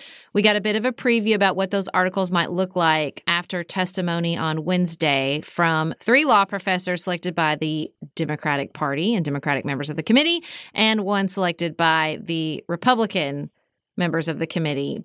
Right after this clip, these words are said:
So what I think's really interesting is for people obsessed with politics, this felt like a nothing burger. But I feel like I owe an apology to the House Judiciary Committee, because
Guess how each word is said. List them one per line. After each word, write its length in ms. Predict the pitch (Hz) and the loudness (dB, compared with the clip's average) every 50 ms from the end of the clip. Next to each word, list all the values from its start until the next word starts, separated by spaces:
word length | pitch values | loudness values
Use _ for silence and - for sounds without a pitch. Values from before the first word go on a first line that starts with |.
| _ _ | _ _
So 560 | - - - 254 247 240 240 240 233 - - _ _ _ _ _ | -2 2 4 4 4 4 2 0 0 -2 -4 _ _ _ _ _
what 180 | - 233 247 - | -2 0 2 2
I 140 | 269 339 | 2 2
think's 240 | 403 415 359 - - | 0 -4 -6 -6 -4
really 180 | 233 233 226 208 | -2 -2 -2 -2
interesting 720 | - 220 240 233 240 226 - - 202 196 185 180 180 - - | -2 -2 -2 0 0 -2 0 0 0 0 0 0 -2 -4 -2
is 680 | - 190 185 180 180 175 175 170 170 175 170 165 - - - _ _ _ _ _ _ _ _ _ _ _ _ _ _ _ _ _ | 0 2 2 2 2 2 2 0 0 -2 -2 -4 -6 -8 -12 _ _ _ _ _ _ _ _ _ _ _ _ _ _ _ _ _
for 360 | - - - 233 220 214 208 208 | -8 0 2 4 4 6 4 2
people 1160 | - _ - - 254 254 240 226 - 226 214 208 202 202 196 190 190 185 185 180 175 - - _ _ _ _ _ _ _ _ _ _ _ _ _ _ _ _ - | 0 _ -2 0 0 0 0 0 2 2 4 6 6 6 6 6 6 6 6 4 4 0 -4 _ _ _ _ _ _ _ _ _ _ _ _ _ _ _ _ -2
obsessed 340 | 190 - - 247 254 247 | 0 4 6 4 6 4
with 140 | 339 349 339 | 2 -2 0
politics, 840 | - 254 220 196 185 180 170 - 180 165 160 160 - - - - - - | 4 4 4 4 4 2 -2 -4 -4 -4 -4 -6 -6 -10 -12 -14 -12 -8
this 320 | - 175 180 175 175 - - | -4 -2 -2 0 -2 -2 0
felt 260 | - 190 180 - - | 2 2 2 2 0
like 160 | 170 170 165 | -2 -2 -2
a 40 | 175 | -4
nothing 380 | 170 165 160 - 160 143 147 135 | -4 -4 -4 -4 -6 -6 -6 -4
burger. 520 | 131 117 95 - 101 98 95 - 165 160 _ _ _ _ _ _ _ _ _ _ _ _ _ - | -4 -4 -4 -4 -6 -6 -4 -6 -8 -10 _ _ _ _ _ _ _ _ _ _ _ _ _ -16
But 420 | 175 151 - 208 208 202 196 196 - | -8 0 2 4 4 4 2 0 -2
I 120 | 214 226 233 | -4 -6 -6
feel 240 | - - 240 220 226 | -4 -2 0 2 2
like 200 | 233 269 277 311 | 2 2 2 2
I 100 | 285 - - | 2 2 0
owe 160 | 214 226 220 | -2 -2 -2
an 60 | 208 | -4
apology 560 | 202 - 214 196 190 190 190 180 170 185 180 180 | -4 0 2 2 4 4 2 2 0 -2 -2 -2
to 120 | - 196 | -2 -2
the 120 | 170 180 170 | -2 -2 0
House 260 | 180 170 170 165 - | 0 0 0 0 -2
Judiciary 480 | - 175 165 165 - - 185 190 208 | -4 -4 -2 -2 0 0 0 0 0
Committee, 380 | 208 - 240 240 240 240 240 233 | 0 0 0 2 2 2 2 2
because 360 | 196 202 - 202 175 175 160 | 0 0 0 0 0 0 0